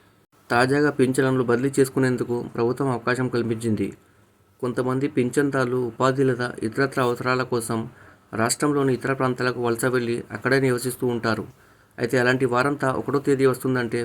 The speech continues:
పింఛన్ కోసం తిరిగి సొంతూళ్లకు రావాల్సి వస్తుంది. ఈ ఇబ్బందులను దృష్టిలో ఉంచుకొని పింఛన్లను బదిలీ చేసుకునేందుకు ఏపీ ప్రభుత్వం అవకాశం ఇచ్చింది. లబ్ధిదారులు ప్రస్తుతం తాము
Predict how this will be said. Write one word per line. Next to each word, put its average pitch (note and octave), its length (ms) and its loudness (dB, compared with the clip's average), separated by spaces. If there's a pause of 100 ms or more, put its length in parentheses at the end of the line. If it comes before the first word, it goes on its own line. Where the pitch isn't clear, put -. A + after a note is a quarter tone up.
(160)
పింఛన్ B2+ 360 -2
కోసం C3 280 0
తిరిగి B2+ 240 0
సొంతూళ్లకు B2 460 0
రావాల్సి A#2 340 0
వస్తుంది. A2 340 -2 (720)
ఈ B2+ 140 0
ఇబ్బందులను C#3+ 440 2
దృష్టిలో B2+ 280 2
ఉంచుకొని A#2 340 0 (320)
పింఛన్లను C3 520 2
బదిలీ B2+ 260 2
చేసుకునేందుకు A#2 520 0 (280)
ఏపీ C#3+ 260 2
ప్రభుత్వం A#2+ 480 -4
అవకాశం A#2+ 400 -2
ఇచ్చింది. G#2+ 320 0 (640)
లబ్ధిదారులు C#3+ 600 4
ప్రస్తుతం C#3+ 300 0
తాము C3 260 0